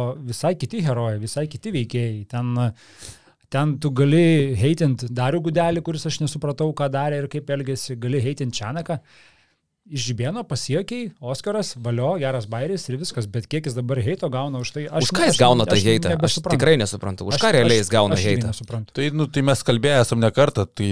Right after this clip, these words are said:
Speaker 3: tu esi Ryto treneris, tu automatiškai gauni dvigubai daug heito, negu tu jo net neturėtum gaut, kaip buvo su Dainium Adomaičiu, kaip buvo su Donaldu Kairiu, kaip buvo su visais treneriais, kurie buvo Ryte,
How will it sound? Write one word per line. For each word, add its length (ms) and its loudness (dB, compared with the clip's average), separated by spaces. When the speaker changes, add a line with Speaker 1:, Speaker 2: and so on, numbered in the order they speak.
Speaker 3:
tu 160 2
esi 380 0
Ryto 240 4
treneris, 480 2
tu 140 4
automatiškai 500 4
gauni 240 6
dvigubai 460 2
daug 180 6
heito, 240 2
negu 300 -2
tu 140 4
jo 100 8
net 240 4
neturėtum 400 4
gaut, 160 8
kaip 160 -2
buvo 160 4
su 80 -2
Dainium 240 2
Adomaičiu, 480 2
kaip 80 -4
buvo 240 6
su 80 0
Donaldu 400 6
Kairiu, 240 4
kaip 160 2
buvo 160 4
su 80 -6
visais 240 -4
treneriais, 320 -2
kurie 160 0
buvo 160 2
Ryte, 320 2